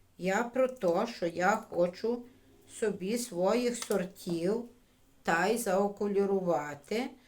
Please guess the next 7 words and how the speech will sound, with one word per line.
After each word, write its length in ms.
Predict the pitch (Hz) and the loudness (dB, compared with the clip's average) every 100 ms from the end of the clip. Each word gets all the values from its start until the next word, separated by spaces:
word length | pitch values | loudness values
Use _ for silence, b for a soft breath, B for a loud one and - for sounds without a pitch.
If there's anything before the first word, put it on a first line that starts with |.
| B B - | B B -20
щоб 340 | - 190 175 | -6 -4 -2
мати 580 | 175 170 170 170 226 247 | -2 0 -2 -2 -2 -2
своє 460 | - 170 170 208 240 | -4 0 0 0 0
яблучко 800 | 311 311 202 151 143 - - - - | 2 2 0 -4 -10 -16 -20 -20 -20
чи 120 | - | -8
свою 440 | - 220 269 196 | -4 0 2 0
грушку. 600 | 139 175 240 240 - - | -2 -2 -2 -2 -10 -18